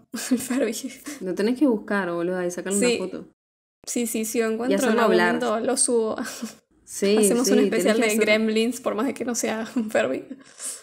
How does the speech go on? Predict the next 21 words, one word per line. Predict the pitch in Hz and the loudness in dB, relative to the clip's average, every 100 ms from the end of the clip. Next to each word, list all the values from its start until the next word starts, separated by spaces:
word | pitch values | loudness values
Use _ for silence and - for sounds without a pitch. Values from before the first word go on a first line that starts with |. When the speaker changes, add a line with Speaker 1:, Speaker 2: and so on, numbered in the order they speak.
| _ _ _ - - - | _ _ _ -20 -20 -10
Speaker 1:
Son, | - 311 294 - - | -2 -2 -2 -10 -14
son | - 254 240 | -4 -2 0
re | 214 | 0
iguales. | 196 185 - - - - _ _ _ _ _ _ _ _ | -2 -4 -6 -12 -16 -20 _ _ _ _ _ _ _ _
Speaker 2:
Sí, | - 208 | 0 2
sí, | 180 180 | 4 2
son | 175 170 | 0 -4
parecidos. | 160 156 156 156 - _ _ _ _ _ | -6 -6 -8 -8 -12 _ _ _ _ _
Los | 165 | -6
Gremlins | 170 170 190 190 | -2 0 2 0
tienen | 185 165 165 156 | 0 -2 0 -2
las | 151 151 | -4 -6
orejas | 156 175 | -8 -6
más | 165 165 | -8 -8
grandes, | 165 156 151 151 | -4 -4 -4 -6
pero | 147 120 - | -10 -10 -14
son | - 147 - - | -12 -10 -10 -12
parecidos. | - - - - - - - - _ _ | -12 -10 -12 -12 -20 -20 -20 -20 _ _
Aparte | - 170 180 | -6 0 0
los | - | 0
colorcitos. | 151 147 147 156 160 - - | -4 -6 -2 -2 -2 -4 -12